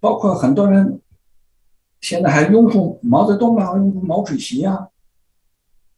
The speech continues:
这背后的意思也是对中国领导人不满，就认为中国领导人太窝囊，你怎么不学学人家普京这么说干就干呢？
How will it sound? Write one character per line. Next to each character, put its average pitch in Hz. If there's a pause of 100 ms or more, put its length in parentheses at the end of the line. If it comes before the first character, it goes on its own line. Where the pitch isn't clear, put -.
(220)
这 220
背 226
后 208
的 208
意 226
思 139
也 120
是 -
对 147
中 190
国 156
领 135
导 120
人 120
不 147
满， 117
就 151
认 156
为 117
中 165
国 165
领 143
导 120
人 -
太 -
窝 156
囊， - (600)
你 180
怎 185
么 180
不 165
学 160
学 165
人 151
家 170
普 104
京 160
这 156
么 127
说 143
干 135
就 120
干 139
呢？ 98